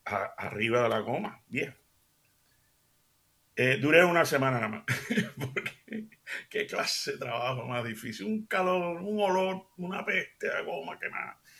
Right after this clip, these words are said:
Eh, que bueno, pues no pude, <laughs> no pude aguantar. Pero bueno, sí aprendí, eh, que la goma, bueno, quedaba nueva.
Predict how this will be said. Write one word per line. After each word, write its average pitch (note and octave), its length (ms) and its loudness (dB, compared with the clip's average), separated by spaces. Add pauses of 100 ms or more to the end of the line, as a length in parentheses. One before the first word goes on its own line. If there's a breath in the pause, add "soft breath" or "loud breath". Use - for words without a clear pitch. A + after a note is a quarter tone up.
(560 soft breath)
Eh, A#2+ 160 2
que C#3 80 4
bueno, B2 260 4
pues B2 140 -8
no A#2+ 160 -4
pude, A#2 300 -10
<laughs> C3+ 340 -2
no D3+ 100 -4
pude C3 200 0
aguantar. A#2+ 420 -6 (720 soft breath)
Pero E3+ 140 6
bueno, G3+ 180 10
sí G#3+ 160 4
aprendí, G#3+ 580 6 (760)
eh, G#2+ 440 -4 (460)
que A2+ 100 -6
la G2+ 120 0
goma, G#2+ 440 0
bueno, - 320 -6 (300)
quedaba G2 280 0
nueva. C3 280 0